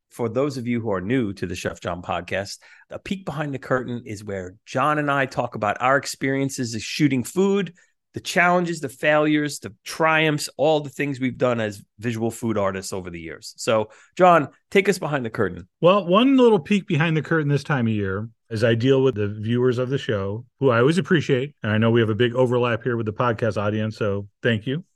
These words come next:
Speaker 2: But around this time, I spend a considerable, how do you say that? Considerable amount of time and effort trying to give people bad advice about what kitchen things they should get as gift ideas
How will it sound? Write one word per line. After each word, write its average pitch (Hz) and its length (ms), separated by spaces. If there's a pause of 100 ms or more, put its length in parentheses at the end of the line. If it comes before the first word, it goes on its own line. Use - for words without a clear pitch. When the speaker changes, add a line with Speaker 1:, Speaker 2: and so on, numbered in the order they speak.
(160)
Speaker 2:
But 156 400 (140)
around 175 440
this 240 200
time, 120 640
I 123 100
spend 151 340
a 127 140
considerable, 160 1120 (100)
how 131 100
do 151 60
you 156 40
say 175 140
that? 175 160 (300)
Considerable 151 600 (300)
amount 143 240
of 120 80
time 175 260
and 151 120
effort 117 480 (240)
trying 185 320
to 196 140
give 151 200
people 156 280
bad 127 360
advice 120 720 (320)
about 117 280
what 147 240
kitchen 151 680 (160)
things 127 600 (180)
they 127 140
should 117 200
get 139 160
as 110 160
gift 127 260
ideas 110 640